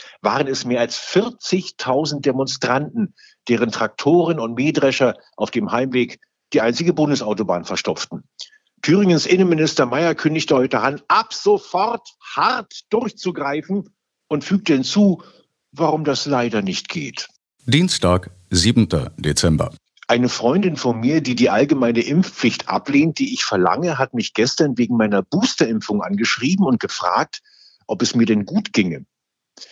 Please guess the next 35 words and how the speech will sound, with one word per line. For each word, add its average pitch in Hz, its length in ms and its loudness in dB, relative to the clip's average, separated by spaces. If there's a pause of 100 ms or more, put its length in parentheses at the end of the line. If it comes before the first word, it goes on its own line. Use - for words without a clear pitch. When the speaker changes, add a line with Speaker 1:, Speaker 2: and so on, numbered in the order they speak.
(240)
Speaker 1:
Ich - 140 -2
verstehe 120 400 2
zwar 143 220 -2
nicht, 143 280 -2
woher 120 220 2
diese 104 300 -2
Angst 151 280 -2
vor 127 100 -4
der 110 140 2
Impfe 135 300 2
kommt, 147 400 -2 (520)
aber 120 220 0
es 113 140 -4
hat 127 140 -2
mich - 160 -10
berührt, 139 640 2
dass 113 100 0
sich 135 160 -6
meine 110 200 2
Corona-Kontrahentin 135 1300 0 (260)
ehrlichen 160 420 4
Herzens 120 600 0 (280)
um 113 100 0
meine 110 220 2
Gesundheit 104 500 0
sorgt. - 420 -6 (500)
Ihre 101 180 0
Zuneigung 120 760 2 (360)
bringt 113 260 0
mir 110 80 4
noch 101 160 0
das 101 200 -4
ganze 104 280 -2
Freund-Feind-Schema 92 920 -2
durcheinander. 80 640 -6